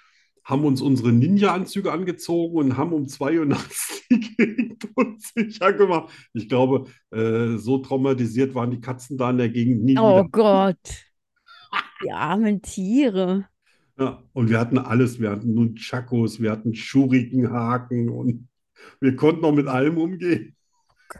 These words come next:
Speaker 1: Ja, also
Speaker 2: Hilfe.
Speaker 1: mit allem zusammen. Wir waren die Geisel des Dorfes.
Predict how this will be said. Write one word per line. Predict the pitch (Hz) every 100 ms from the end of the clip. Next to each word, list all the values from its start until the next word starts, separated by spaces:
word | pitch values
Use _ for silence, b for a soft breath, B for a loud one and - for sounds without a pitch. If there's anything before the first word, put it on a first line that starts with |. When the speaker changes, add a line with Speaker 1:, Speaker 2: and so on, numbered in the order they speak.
| - _ _ - _ _ _ b b b b 127
Speaker 1:
Ja, | 120 123 - -
also | 202 202
Speaker 2:
Hilfe. | 190 - 185 185 - - -
Speaker 1:
mit | 131 110 110
allem | 104 117
zusammen. | 123 110 113
Wir | 110 101
waren | 110 117
die | 117 -
Geisel | 113 127 120 117 110 107 104
des | - 98 95 92 -
Dorfes. | - 85 80 - - -